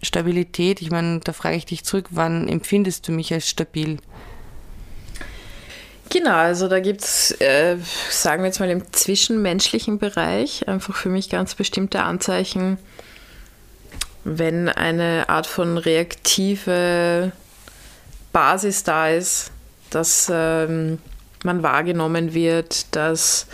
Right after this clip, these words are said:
Speaker 2: ein respektvoller Umgang <laughs> da ist. Das klingt vielleicht schon ein bisschen zu übertrieben, aber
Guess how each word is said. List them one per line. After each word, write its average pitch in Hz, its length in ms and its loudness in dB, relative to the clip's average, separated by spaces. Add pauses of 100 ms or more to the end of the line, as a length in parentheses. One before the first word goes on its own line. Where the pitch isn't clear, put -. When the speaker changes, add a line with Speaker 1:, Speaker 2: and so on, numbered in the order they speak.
(800)
Speaker 2:
ein 170 680 2 (1500)
respektvoller 175 680 0
Umgang 175 480 2
<laughs> - 40 -20
da 175 140 2 (320)
ist. 190 280 0
Das - 420 -2
klingt 170 280 -4
vielleicht 165 300 0
schon 165 120 -2
ein 160 80 -2
bisschen 170 320 -2
zu - 120 0
übertrieben, 180 560 0
aber 165 420 2